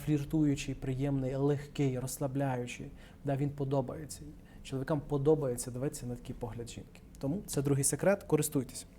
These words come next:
Йдемо далі. Третє. Третя психологічна фішка, яку потрібно знати, це поділитися таємницею. Про що це?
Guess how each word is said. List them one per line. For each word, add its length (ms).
Йдемо 280
далі. 220
Третє. 340
Третя 260
психологічна 600
фішка, 360
яку 280
потрібно 400
знати, 400
це 420
поділитися 1080
таємницею. 880
Про 100
що 180
це? 180